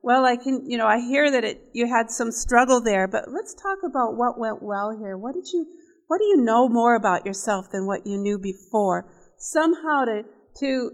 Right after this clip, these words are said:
to, you know, graciously turn that around rather than just, and I've said this before, "Let's not talk about the negative stuff first. Let's talk about something positive," you know, like, "Oh." <laughs> So, you know,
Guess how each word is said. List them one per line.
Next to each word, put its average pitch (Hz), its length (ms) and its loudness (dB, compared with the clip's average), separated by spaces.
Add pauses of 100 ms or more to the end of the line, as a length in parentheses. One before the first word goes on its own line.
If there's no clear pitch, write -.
(120)
to, 247 280 -4
you 240 100 -4
know, 233 120 0
graciously 240 720 -2
turn 262 400 -2
that 233 200 0
around 214 480 0
rather 262 300 4
than 233 240 -2
just, 233 220 -2
and 202 160 0
I've 262 220 0
said 208 180 -2
this 208 160 -8
before, 202 340 -6 (320)
"Let's 494 240 2
not 494 280 6
talk 330 120 4
about 330 200 6
the 339 60 4
negative 320 360 6
stuff 311 320 4
first. 320 260 6
Let's 480 200 2
talk 494 160 6
about 359 200 6
something 320 220 2
positive," 262 460 4
you 269 80 0
know, 269 280 2
like, 262 240 2
"Oh." - 460 4
<laughs> 254 60 6 (640)
So, - 260 4
you 370 80 -10 (400)
know, 508 200 -4